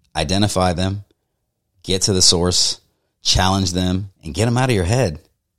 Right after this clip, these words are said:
Take action. Again, always, action's a good answer for, for most of the things that ail you.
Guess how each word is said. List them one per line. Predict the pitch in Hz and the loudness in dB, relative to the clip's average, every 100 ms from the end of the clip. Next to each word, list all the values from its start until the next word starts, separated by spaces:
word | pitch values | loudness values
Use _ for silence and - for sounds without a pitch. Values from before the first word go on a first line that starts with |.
| _ _ _ _ _ _ - | _ _ _ _ _ _ -2
Take | 104 127 - | 2 2 2
action. | 90 82 - 101 135 120 _ _ _ _ | 0 2 4 4 2 -2 _ _ _ _
Again, | 85 80 80 92 117 - | -6 -2 0 2 0 4
always, | 82 82 82 92 - | 4 6 2 0 0
action's | - 82 92 82 | -2 0 0 0
a | 80 | -4
good | 73 87 78 | 0 -2 0
answer | 80 80 - 95 | -4 -4 -2 -2
for, | - 80 71 | -2 -6 -8
for | - 80 | -8 -4
most | 76 73 - - | -2 -2 -6 -10
of | 85 | -6
the | 82 | -4
things | 85 82 80 | -2 -4 -4
that | - | -6
ail | 80 80 | -4 -2
you. | 82 | -2